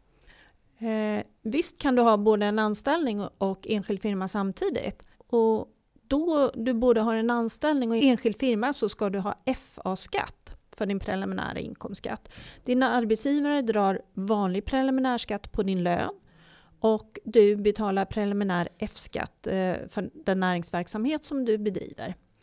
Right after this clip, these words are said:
Eh, om du bara har A-skatt måste dina kunder dra preliminärskatt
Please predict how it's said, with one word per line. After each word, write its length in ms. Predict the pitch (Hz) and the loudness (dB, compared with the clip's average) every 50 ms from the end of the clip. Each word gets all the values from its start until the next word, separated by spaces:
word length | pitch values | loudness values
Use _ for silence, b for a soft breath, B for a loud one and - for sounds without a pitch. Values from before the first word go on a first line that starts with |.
| b b b b b b b b b b - 220 | b b b b b b b b b b -4 0
Eh, 380 | 214 208 208 196 190 190 - - - _ _ _ _ | 0 2 2 2 0 -2 -2 -4 -8 _ _ _ _
om 380 | - 262 285 302 285 277 269 233 | 4 4 4 6 4 2 2 2
du 80 | 247 | 2
bara 240 | 233 240 233 220 208 | 2 4 4 4 4
har 200 | 202 220 220 226 - - | 4 2 2 2 2 4
A-skatt 640 | 254 254 240 208 190 - - - 285 285 - - - - | 4 4 4 2 0 -2 -2 -4 -4 -4 -6 -12 -10 -4
måste 300 | - 233 220 - - 226 | -2 -2 0 2 2 4
dina 280 | 214 233 220 208 196 | 4 4 2 2 0
kunder 720 | 196 - - 254 247 233 226 208 196 208 220 247 311 285 233 196 | -2 0 2 2 4 4 2 2 0 0 0 0 2 2 2 2
dra 360 | - 180 202 196 185 175 175 175 | 0 0 2 2 2 2 2 0
preliminärskatt 1040 | - - 208 190 185 190 196 190 190 190 185 160 156 - - - - - - - | -2 -2 -2 -2 -2 -2 -2 -2 -2 -2 -2 -2 -4 -6 -8 -8 -8 -10 -10 -12